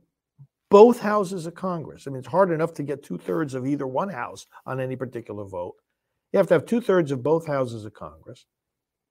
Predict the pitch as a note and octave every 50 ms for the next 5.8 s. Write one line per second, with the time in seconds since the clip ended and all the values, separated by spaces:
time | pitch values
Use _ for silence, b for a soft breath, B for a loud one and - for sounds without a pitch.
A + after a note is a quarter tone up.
0 | _ _ _ _ _ _ _ _ _ - G#3 G#3+ G#3 G#3 - - A#3 A#3 C4+ C#4+
1 | C#4 - - - C4 C4 C4 B3 B3+ B3+ A#3 G3 A3+ G#3 F3 E3+ G3+ F3+ - -
2 | - - - D#4+ E4+ D4+ F#3+ - - - - - - _ _ _ _ _ _ _
3 | _ _ _ _ _ _ _ G#3 G#3+ A#3 A3+ G3+ F3+ D#3 F#3 A3 A#3 G#3+ E3+ D#3
4 | D#3 D3+ - F3+ E3 D3+ D3+ D#3+ A3+ A3 E3 A#2 - B B B B B B B
5 | _ _ _ _ _ _ _ - A4+ C#4+ C4 B3+ - - - D4